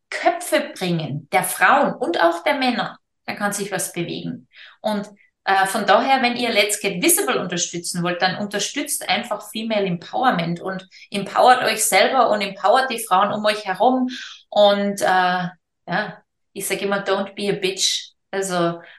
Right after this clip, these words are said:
äh, zu Deutsch, ähm, ja, sei nicht gemein, ja, sei, sei keine gemeine Frau, weil leider gibt's das auch noch, dass Frauen, das ist, gibt's auch schon immer,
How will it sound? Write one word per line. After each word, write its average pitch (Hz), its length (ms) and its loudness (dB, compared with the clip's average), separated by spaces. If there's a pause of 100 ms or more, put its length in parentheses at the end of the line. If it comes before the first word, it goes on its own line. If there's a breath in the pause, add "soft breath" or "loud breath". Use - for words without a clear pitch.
äh, 180 340 2
zu 185 180 -6
Deutsch, 185 440 2
ähm, 170 800 4
ja, 180 220 2
sei 180 220 2
nicht 180 220 -4
gemein, 170 420 -2
ja, 165 280 0
sei, 175 340 2
sei 170 200 0
keine 190 300 -2
gemeine 175 440 0
Frau, 151 440 2 (320 loud breath)
weil 180 100 0
leider 202 280 2
gibt's 240 300 -8
das 202 160 -6
auch 165 120 2
noch, 190 120 -2
dass 185 280 -4
Frauen, 185 560 0 (480)
das 175 240 -8
ist, - 200 -4
gibt's - 260 -10
auch 170 100 0
schon - 160 -4
immer, 254 520 2